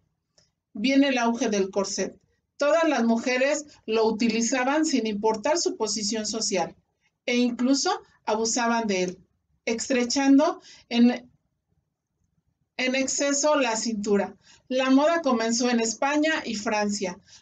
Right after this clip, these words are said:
Los corsés se convirtieron más elaborados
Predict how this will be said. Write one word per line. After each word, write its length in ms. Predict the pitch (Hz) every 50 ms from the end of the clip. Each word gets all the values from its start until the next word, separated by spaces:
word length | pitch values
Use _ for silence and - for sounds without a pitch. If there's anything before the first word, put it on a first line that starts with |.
| _ _
Los 260 | 240 240 240 233 -
corsés 440 | - 254 247 240 240 294 302 302 302
se 140 | 349 339 -
convirtieron 840 | 254 247 240 220 233 233 208 - 254 262 269 269 269 277 269 262 -
más 320 | 247 247 269 285 302 302 320
elaborados 760 | 285 262 240 220 214 220 226 247 262 277 311 339 403 - -